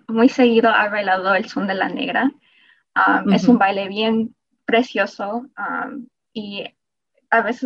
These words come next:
Speaker 1: lo bailo con la, am, mi pareja Kermín, que él fue
Speaker 2: Ujú.
Speaker 1: también en la Universidad de Akron.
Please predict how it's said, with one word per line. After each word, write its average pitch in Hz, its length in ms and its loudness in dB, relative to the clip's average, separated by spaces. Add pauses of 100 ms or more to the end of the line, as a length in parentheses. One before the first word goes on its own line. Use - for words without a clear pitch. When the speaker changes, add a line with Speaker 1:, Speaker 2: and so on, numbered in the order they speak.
Speaker 1:
lo 196 180 0
bailo 202 280 0
con 208 180 -8
la, 180 240 2
am, 202 580 -2
mi 233 100 2
pareja 220 400 -2
Kermín, 202 520 -6 (500)
que 202 160 -2 (220)
él 247 120 4
fue 208 180 0
Speaker 2:
Ujú. - 80 -4
Speaker 1:
también 190 300 -4
en 185 140 -2
la 175 140 2
Universidad 180 440 -4
de - 120 -2
Akron. - 540 -6